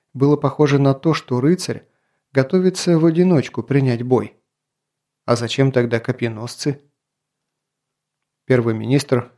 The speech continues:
ощутил странную вибрацию земной поверхности.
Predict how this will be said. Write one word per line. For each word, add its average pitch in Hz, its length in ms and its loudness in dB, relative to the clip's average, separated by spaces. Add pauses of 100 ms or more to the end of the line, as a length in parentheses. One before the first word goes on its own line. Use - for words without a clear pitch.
ощутил 127 580 -2
странную 143 520 2
вибрацию 127 600 2
земной 117 340 -6
поверхности. 110 760 -10